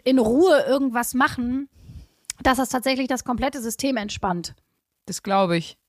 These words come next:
Speaker 2: ja.
Speaker 1: Das
Speaker 2: Ich bin eh, also ich weiß nicht, wie, bist du so geräuschsensibel oder so? Also ich weiß, ähm, einer, mein bester Kumpel, der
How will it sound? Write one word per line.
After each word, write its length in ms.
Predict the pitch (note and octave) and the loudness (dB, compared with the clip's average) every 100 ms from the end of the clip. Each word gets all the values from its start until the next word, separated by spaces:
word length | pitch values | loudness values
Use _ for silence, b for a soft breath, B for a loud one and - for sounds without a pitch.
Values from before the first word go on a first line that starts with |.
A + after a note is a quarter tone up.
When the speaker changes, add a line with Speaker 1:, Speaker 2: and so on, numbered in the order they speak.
| _ | _
Speaker 2:
ja. 200 | F#3+ F3+ - _ _ b b - | 0 0 -2 _ _ b b -6
Speaker 1:
Das 220 | A3+ - | -4 -2
Speaker 2:
Ich 160 | F#3 - | -4 0
bin 180 | B3 | 2
eh, 320 | B3 B3+ C4 - | 2 4 2 2
also 260 | F#3 G3 F#3+ | -2 0 -2
ich 140 | F#3 | 0
weiß 160 | G#3 A#3 | -2 0
nicht, 140 | G3+ | 0
wie, 200 | A3 G#3 - _ _ - _ _ | 0 -2 -6 _ _ -20 _ _
bist 380 | D#3+ G3 F#3+ - | -14 -4 -2 0
du 60 | A3+ | 2
so 180 | A#3+ | 2
geräuschsensibel 1040 | G3+ F3+ F3 A3+ - A3 A3 F#3+ G#3+ A#3+ C4 | 0 0 2 2 0 0 2 2 2 2 2
oder 200 | B3+ B3 | 0 0
so? 140 | B3+ | -2
Also 180 | G#3+ G3 | -2 -4
ich 100 | F#3 | -4
weiß, 220 | G3+ G3+ - - _ _ - | -4 -4 -16 -20 _ _ -6
ähm, 260 | F3+ F3+ F3+ | -2 -2 -2
einer, 300 | E3 F#3 - _ - | -4 -4 -6 _ -10
mein 180 | F#3 | -6
bester 240 | F3+ - F#3+ | -6 -4 -6
Kumpel, 380 | - A#3+ C4+ A3 | -2 -2 0 0
der 260 | G#3 G3+ | 0 0